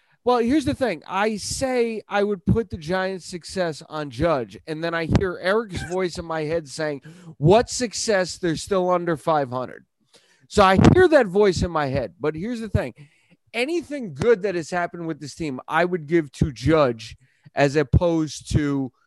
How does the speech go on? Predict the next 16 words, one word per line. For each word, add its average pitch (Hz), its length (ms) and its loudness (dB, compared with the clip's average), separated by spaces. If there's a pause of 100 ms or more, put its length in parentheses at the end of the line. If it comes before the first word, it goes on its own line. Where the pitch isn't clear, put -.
(220)
Gettleman. 117 500 -2 (1400)
There 247 320 2
is 311 160 -2
something 247 440 -4
to 226 80 -10
be 208 160 -8
said. 202 400 -4
If 202 260 -6
you 226 140 -2
think 247 400 -4
Judge 196 400 0
is 185 200 -6
your 190 140 -6
guy 175 460 2
long 156 560 -4
term, 110 560 -6